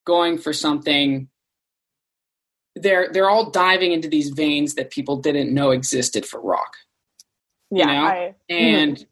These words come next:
Speaker 1: And for a while, it kind of felt like you had your Black Keys and Imagine Dragons, and those were the bands, those were, like, the two bands, maybe Twenty One Pilots as well. The two, like, three rock bands that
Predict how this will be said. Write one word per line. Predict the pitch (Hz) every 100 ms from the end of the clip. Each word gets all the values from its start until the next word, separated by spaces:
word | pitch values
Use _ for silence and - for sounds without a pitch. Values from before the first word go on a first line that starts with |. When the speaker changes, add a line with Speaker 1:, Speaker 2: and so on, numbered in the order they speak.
| _ _ _ _ _ 165
Speaker 1:
And | 160 147 147
for | - 170
a | 160
while, | 170 180 180 165 156 151 _ _ _ _ _
it | 156 147
kind | 170 170
of | 165
felt | 180 131
like | 156 156
you | 151
had | 151 147 147 143
your | 139 131 131 131 _ _ _ _ _
Black | 165 151 -
Keys | 170 165 156
and | 139
Imagine | 143 139 135
Dragons, | 127 143 135 127 113 -
and | 135 127
those | 131 131
were | 135
the | 123 - _
bands, | 151 139 139 131 - 120 107 -
those | 165 151
were, | 165
like, | 160 151
the | 160
two | - 196 165
bands, | 170 170 170
maybe | 196 208 202
Twenty | 202 196
One | 180 175
Pilots | 175 180 175
as | 156 151
well. | 175 160 151 - - _ _ _ _ _
The | 180
two, | 151 247 240 240 240
like, | 208 190 -
three | 233 233
rock | 208 196 214 214
bands | 165 151 156
that | 165 147